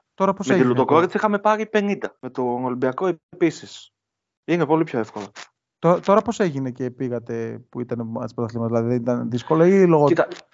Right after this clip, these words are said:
Speaker 1: του αντιπάλου;
Speaker 2: στείλαμε, ε, ειδικό email. Κοίτα, τα εισιτήρια τα κάνουμε, τα ετούμαστε μέσω μιας ειδικής πλατφόρμας που δίνει η Arsenal στα supporters club.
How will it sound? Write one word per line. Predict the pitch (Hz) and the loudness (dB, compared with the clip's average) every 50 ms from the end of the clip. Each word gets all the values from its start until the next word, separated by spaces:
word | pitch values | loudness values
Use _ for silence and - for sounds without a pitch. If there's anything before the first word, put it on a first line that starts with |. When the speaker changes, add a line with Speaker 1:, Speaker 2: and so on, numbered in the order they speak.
| _ - | _ 2
Speaker 1:
του | 151 | 2
αντιπάλου; | 151 143 143 120 143 135 127 120 113 113 _ - | 4 4 6 6 6 6 6 4 0 -6 _ -16
Speaker 2:
στείλαμε, | - - - - 160 160 160 156 165 165 165 160 156 151 - - _ _ _ _ | -18 -8 0 2 4 4 4 4 2 0 0 2 0 0 -2 -4 _ _ _ _
ε, | - 143 131 123 120 120 117 117 113 113 113 113 110 98 - - _ _ _ _ - | -4 -2 0 2 4 4 4 4 4 4 4 2 2 0 -2 -12 _ _ _ _ -4
ειδικό | - 131 113 117 120 123 143 147 | -4 -2 0 0 0 4 4 4
email. | 151 143 135 131 120 117 120 127 147 - - _ _ _ | 4 4 2 2 2 2 2 2 0 -4 -8 _ _ _
Κοίτα, | - 139 127 - - | -6 -2 -2 -2 -2
τα | - 127 | -2 -4
εισιτήρια | 113 - - 110 - - 127 127 139 143 | -4 -4 -6 -10 -6 -4 0 2 0 0
τα | 135 139 | 0 -2
κάνουμε, | 120 123 135 139 147 143 139 139 135 127 127 120 120 117 113 113 110 107 104 - - | -2 -2 -2 -2 -4 -6 -6 -6 -6 -6 -6 -6 -6 -6 -8 -8 -8 -10 -12 -12 -8
τα | - 117 107 | -4 -2 0
ετούμαστε | 104 101 101 - 127 131 139 139 - - 131 | 0 -2 -2 -4 -4 -4 -4 -6 -6 -8 -6
μέσω | 123 131 127 - 135 | -4 -4 -4 -4 -6
μιας | 127 131 131 131 - | -4 -4 -4 -4 -4
ειδικής | - 127 117 113 - 127 127 127 | -4 -2 -2 -2 -4 -4 -6 -2
πλατφόρμας | - 123 117 - - 113 107 104 110 113 135 147 - - _ _ _ _ _ _ _ _ _ _ - | 0 0 0 0 2 0 2 2 2 -2 -4 -6 -8 -20 _ _ _ _ _ _ _ _ _ _ -4
που | - 110 | -4 0
δίνει | 104 113 117 120 110 | 0 0 0 2 2
η | 107 | 0
Arsenal | 104 107 113 - 135 135 123 | 0 0 -2 -4 -6 -6 -6
στα | - - 113 117 113 | -8 -10 -8 -8 -4
supporters | - 123 117 - 110 104 - | -4 -4 -2 -2 -6 -6 -4
club. | - 104 95 | -4 -2 -2